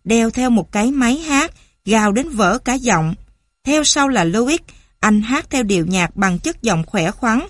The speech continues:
hai tay bế thai. Tôi kết thúc con sâu và phải vất vả lắm mới theo được nhịp điệu lộn xộn của điệu nhảy ngẫu hứng.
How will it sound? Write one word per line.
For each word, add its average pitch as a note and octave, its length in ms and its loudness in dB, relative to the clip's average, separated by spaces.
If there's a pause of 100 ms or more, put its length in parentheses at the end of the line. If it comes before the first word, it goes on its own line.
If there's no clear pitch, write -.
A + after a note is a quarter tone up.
(320)
hai B3 240 2
tay A3 260 0
bế A3 320 0
thai. A#3+ 320 0 (1400)
Tôi A#3 260 4
kết - 280 -4
thúc E4 220 -4
con A#3+ 180 0
sâu A#3+ 400 0 (340)
và G3 260 2
phải G3 160 -2
vất D#4 320 -4
vả F3+ 200 0
lắm A#3+ 380 0
mới D4 160 0
theo D4 180 -2
được G3+ 240 -2
nhịp F#3+ 200 2
điệu F3 240 0
lộn F3+ 300 0
xộn F3+ 360 0
của A#3+ 140 -4
điệu G3+ 200 0
nhảy F3 260 -4
ngẫu A#3 300 0
hứng. C#4 340 -2